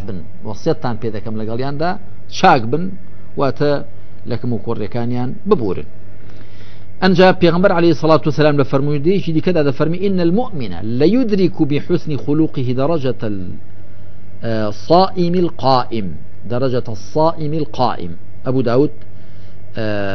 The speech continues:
هێناویەتی بە ژمارە چوار هەزار و حەوسەد و نۆ هەشت.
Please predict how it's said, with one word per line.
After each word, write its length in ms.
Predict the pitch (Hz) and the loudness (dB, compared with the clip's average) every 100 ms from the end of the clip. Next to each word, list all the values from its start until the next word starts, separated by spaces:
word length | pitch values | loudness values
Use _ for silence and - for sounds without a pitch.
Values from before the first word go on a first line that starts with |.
| 95 92 90 87 92 90 92 | -2 -2 -2 -2 -4 -4 -2
هێناویەتی 560 | 107 131 165 185 175 170 143 | 0 2 4 6 4 4 2
بە 60 | 127 | 0
ژمارە 280 | 113 127 135 | 0 0 0
چوار 160 | - 139 | 0 0
هەزار 180 | 120 120 | 0 -2
و 80 | - | -2
حەوسەد 280 | 117 - 104 | -2 -2 -4
و 60 | |
نۆ 60 | 101 90 90 | -4 -4 -4
هەشت. 160 | - | -4